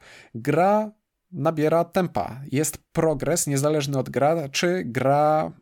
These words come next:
odlicza w pewien sposób do końca, no bo w-, nawet jeśli gracze nie będą kupować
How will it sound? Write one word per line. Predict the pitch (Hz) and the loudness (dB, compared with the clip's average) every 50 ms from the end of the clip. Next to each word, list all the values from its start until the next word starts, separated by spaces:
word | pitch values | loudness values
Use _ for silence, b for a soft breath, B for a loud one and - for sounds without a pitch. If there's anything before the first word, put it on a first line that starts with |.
| _ _ _ _ _ _ _ | _ _ _ _ _ _ _
odlicza | 143 143 139 135 139 147 180 165 - 160 | -2 -2 -2 -2 -4 -4 -4 -2 -2 -4
w | 139 - | -2 -2
pewien | - 147 139 143 139 | -2 -2 0 -2 -4
sposób | 139 - 147 139 - 135 135 | -2 -2 -2 -2 -2 -2 -2
do | 131 123 | -4 -2
końca, | - - 131 123 110 - - - 135 113 | 0 -2 -2 -2 -4 -6 -10 -10 -10 -10
no | 107 | -4
bo | 110 123 123 - - | -2 -2 -2 -2 -4
w-, | - - - _ _ _ _ _ _ _ | -10 -20 -20 _ _ _ _ _ _ _
nawet | - 117 131 147 165 160 139 | -4 -2 0 0 0 -2 -6
jeśli | 143 131 - 135 131 | -8 -6 -6 -4 -2
gracze | 135 131 135 135 135 135 127 | 0 0 0 0 0 -2 -2
nie | 123 123 120 | -2 -2 0
będą | 135 139 139 127 117 110 | -2 -2 0 -2 -2 -2
kupować | - - 117 - - 127 120 117 110 107 - - | -4 -8 -8 -4 -4 -2 0 0 -2 -2 -4 -8